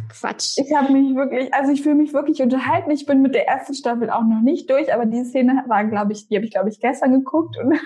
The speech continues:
Speaker 2: <laughs> hab mir einfach gedacht, what the fuck? Ja.
Speaker 1: Ja, das war wirklich so, man kann's, man konnt's in dem Moment, konnte ich's gar nicht realisieren. Ich dachte mir nur so, hat die das jetzt gerade echt gemacht? <laughs>
Speaker 2: Ja,
Speaker 1: Ja.
Speaker 2: definitiv watch it.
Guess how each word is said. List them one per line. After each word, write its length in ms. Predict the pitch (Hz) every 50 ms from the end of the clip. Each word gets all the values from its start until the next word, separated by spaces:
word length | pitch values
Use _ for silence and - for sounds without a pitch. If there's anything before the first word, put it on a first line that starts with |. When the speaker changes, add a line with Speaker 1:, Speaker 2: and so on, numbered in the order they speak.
| -
Speaker 2:
<laughs> 140 | - - -
hab 200 | - 254 240 -
mir 140 | - 269 -
einfach 260 | 247 254 254 - 269 277
gedacht, 260 | - 226 214 240 233 233
what 160 | 269 302 370 415 -
the 60 | 415
fuck? 580 | 392 - _ - - - 285 285 - - - - _ _ _ _ - - - - - _ _ _ _ _ _ - -
Ja. 220 | 233 220 185 - 269
Speaker 1:
Ja, 100 | 262 262
das 180 | 262 262 262
war 140 | 262 262 247
wirklich 300 | 277 302 285 277 247 -
so, 100 | - 247
man 160 | 233 233 214 214
kann's, 200 | 247 254 240 - -
man 120 | - 214 220
konnt's 240 | - 240 220 220 214
in 80 | 214
dem 120 | 214 214 208
Moment, 260 | 214 214 214 214 202
konnte 180 | - 226 214 208
ich's 80 | - -
gar 120 | - 208
nicht 200 | 208 214 208 -
realisieren. 480 | - 208 202 196 208 208 196 226 269 269
Ich 100 | 247 -
dachte 260 | - - - - 220
mir 140 | 214 202 208
nur 80 | 208 202
so, 120 | 202 202
hat 580 | 208 202 - _ _ - - - - - - -
die 60 | 214
das 120 | 214 214
jetzt 200 | 214 196 185 -
gerade 220 | - - 175 - -
echt 180 | 208 - - -
gemacht? 480 | 277 233 202 180 - - - - - _ _ _ _ - -
<laughs> 100 | - 359 - - - - - _ _ - - -
Speaker 2:
Ja, 80 | - 156
Speaker 1:
Ja. 180 | - - - - - _ _ _ _ _ _ _ _ _ _ _ _
Speaker 2:
definitiv 600 | 233 226 233 233 202 226 247 233 220 226 - - - - _ -
watch 300 | 175 175 190 202 - -
it. 260 | 120 110 - -